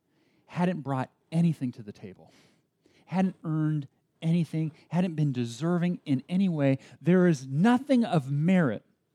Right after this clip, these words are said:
for their hiring. I mean, unless you, your translation has something that I don't,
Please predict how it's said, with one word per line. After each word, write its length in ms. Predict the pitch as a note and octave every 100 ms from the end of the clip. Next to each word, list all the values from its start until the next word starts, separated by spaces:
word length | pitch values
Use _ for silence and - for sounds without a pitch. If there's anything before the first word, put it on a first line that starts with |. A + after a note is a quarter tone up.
| _ _ _ _ _ _ _ _ _ _
for 100 | C#3+
their 140 | C3+ C3
hiring. 420 | B2 A2 F#2+ E2 _ _ _ _ _ _ _ _
I 40 | E3
mean, 120 | E3
unless 260 | A3+ -
you, 80 | B3 - -
your 180 | F#3
translation 500 | A3+ A#3 G#3 G#3+ A3
has 160 | G3+ G3
something 180 | G#3 F#3+
that 120 | D#3
I 140 | E3+
don't, 260 | G#3 A3+